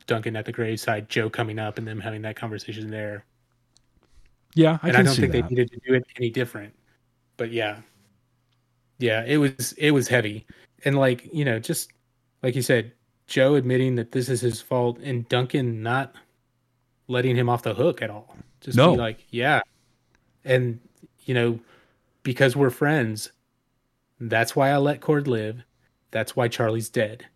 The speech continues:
Speaker 2: Mm-hmm.
Speaker 1: And then now that's why Cord's dead, 'cause he's not gonna, I was not gonna let <laughs> him, him
Speaker 2: Right.
Speaker 1: survive after that, for sure. So, yeah, Joe, it's kinda your fault, but it's my fault for letting my guard down, being a friend to you."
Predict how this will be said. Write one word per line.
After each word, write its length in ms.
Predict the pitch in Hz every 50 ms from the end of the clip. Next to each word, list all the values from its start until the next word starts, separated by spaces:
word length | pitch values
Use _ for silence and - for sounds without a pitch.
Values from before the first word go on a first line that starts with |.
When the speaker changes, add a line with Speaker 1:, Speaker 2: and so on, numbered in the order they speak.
| - -
Speaker 2:
Mm-hmm. 300 | 101 98 90 95 95 95 120
Speaker 1:
And 260 | 135 135 131 131 127
then 240 | 120 113 110 104 104
now 280 | 110 117 147 165 127 110
that's 240 | 110 104 107 -
why 120 | - 120 110
Cord's 340 | - - - 143 127 117 -
dead, 240 | - 120 107 107 -
'cause 240 | - 127 110 101 -
he's 280 | - 127 127 123 -
not 160 | - 131 123
gonna, 320 | - 139 127 117 117 120 120 _ - -
I 120 | 117 113
was 180 | 117 127 120 120
not 160 | 120 117 117
gonna 180 | - 120 123 113
let 220 | 113 117 120 123
<laughs> 80 | 117 113
him, 100 | 120 120 - - - - - _ _ -
him 140 | 135 113 113
Speaker 2:
Right. 80 | 113
Speaker 1:
survive 400 | 113 123 127 110 110 123 120 120
after 240 | 120 117 - - 113
that, 300 | 107 107 127 135 110 _
for 100 | - - - -
sure. 360 | - 147 147 98 95 98 - _ _ - - _ _ -
So, 240 | - - 123 113
yeah, 340 | 110 107 113 127 143 120 98 - _ _ _ _ _ -
Joe, 320 | - 123 123 127 127 127
it's 160 | 123 120 -
kinda 220 | - - 120 120 127
your 120 | 127 120
fault, 420 | - - 139 131 113 107 107 _ _ _ _ _ _ _ _ _ _ -
but 80 | -
it's 160 | 110 104 -
my 220 | - 123 131 143 131
fault 440 | - - 113 107 104 110 117 _ _ _ _ _ _ _ _ _ _ _ _ _ _ _ _
for 400 | _ - 123 113 113 110 113 113 - _ -
letting 280 | 127 123 120 123 120 117
my 160 | 117 117 120
guard 300 | 117 120 113 117 120 113
down, 300 | - 110 101 101 104 101
being 220 | 104 110 110 107 107
a 60 | 107
friend 320 | - - 127 113 110 113 -
to 80 | - 113
you." 200 | 107 107 104